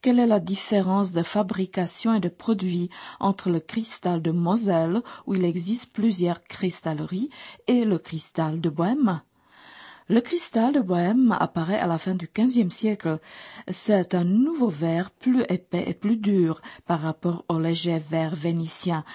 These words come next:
fabriqué depuis déjà le treizième siècle. La Bohême est devenue un centre mondial du verre de cristal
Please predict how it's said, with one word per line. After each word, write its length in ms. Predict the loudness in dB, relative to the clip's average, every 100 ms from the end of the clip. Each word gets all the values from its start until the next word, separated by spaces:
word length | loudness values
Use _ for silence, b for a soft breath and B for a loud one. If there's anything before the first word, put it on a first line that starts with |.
| B B
fabriqué 600 | -2 0 -6 -2 -2 -2
depuis 320 | -4 -6 -2
déjà 280 | -2 0 -2
le 120 | -4
treizième 480 | -6 -6 -4 -4 -4
siècle. 480 | -2 -2 2 0 B B B B B 2
La 120 | 4
Bohême 360 | 6 6 6
est 100 | 6
devenue 420 | 6 6 8 8 6
un 100 | 2
centre 400 | 0 -2 0 0
mondial 480 | 4 4 4 2
du 80 | 0
verre 300 | 0 -2 -2
de 80 | -4
cristal 760 | -6 -10 -8 -4 -2 0 -2